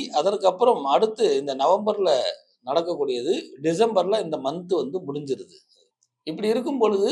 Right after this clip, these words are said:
சனி வக்ர நிவர்த்தி ஆகும் பொழுது, அடுத்து டூ தௌசண்ட் டுவெண்ட்டி ஃபைவ்ல வரக்கூடிய சனி பயிற்சி பன்னிரெண்டு ராசிகளுக்கு என்ன மாதிரி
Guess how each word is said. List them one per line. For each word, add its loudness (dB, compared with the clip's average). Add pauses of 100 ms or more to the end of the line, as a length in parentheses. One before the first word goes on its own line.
சனி 2 (140)
வக்ர 4
நிவர்த்தி 0
ஆகும் 0
பொழுது, 2 (240)
அடுத்து -2 (100)
டூ 0 (120)
தௌசண்ட் 6
டுவெண்ட்டி -2
ஃபைவ்ல 2
வரக்கூடிய 0
சனி -2
பயிற்சி -6 (140)
பன்னிரெண்டு -2
ராசிகளுக்கு 0 (480)
என்ன 2
மாதிரி 0